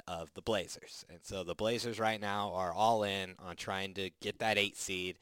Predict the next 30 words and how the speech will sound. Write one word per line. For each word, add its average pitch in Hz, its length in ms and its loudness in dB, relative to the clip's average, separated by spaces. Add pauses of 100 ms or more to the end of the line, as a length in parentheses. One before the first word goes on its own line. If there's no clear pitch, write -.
(260)
and 95 160 -8
get, - 220 -10
and 95 280 -8
continue 120 600 -2
their 104 140 2
consecutive 104 760 -4
season 101 400 -6
streak - 380 -4
of 101 160 -10
reaching 101 420 -4 (280)
the 110 80 -8
postseason. 110 680 0 (260)
So 143 160 6
with 131 140 4
that 185 220 6
in 156 120 2
mind, 139 440 4
from 127 160 -4
that 139 180 0
perspective, 120 760 2 (600)
to - 100 -6
me 180 280 0
right 135 360 4
now, 98 540 0 (180)
Gary 131 240 0
Trent 135 340 -2
Junior 107 560 -6 (300)
is 113 180 -2
the 104 140 -6
guy 95 520 2